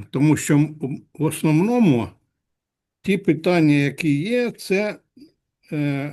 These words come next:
в основному дати характеристику, щоб ми знали, що ви розумієте. Тобто ідея розкривається, суть цього методу, от. І, е, загальна характеристика.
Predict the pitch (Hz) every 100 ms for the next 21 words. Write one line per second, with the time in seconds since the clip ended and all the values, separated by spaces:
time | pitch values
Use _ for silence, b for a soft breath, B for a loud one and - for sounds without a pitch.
0 | 147 135 147 - 165 151 156 185 185 175
1 | 170 120 156 165 165 160 - - 147 139
2 | - 139 185 175 180 160 143 165 131 139
3 | 120 160 175 151 - 147 151 147 147 151
4 | 131 110 104 110 98 185 175 175 143 123
5 | b b b b b b _ _ _ -
6 | 160 127 151 147 143 135 - - 139 135
7 | 135 127 123 - 131 - 185 160 156 -
8 | 131 139 135 135 127 - 120 110 123 98
9 | _ _ _ _ - 131 135 127 120 -
10 | _ _ _ _ _ _ _ _ 160 202
11 | 208 208 - - _ 170 151 104 151 185
12 | 185 170 - 156 156 151 117 - - 104
13 | 110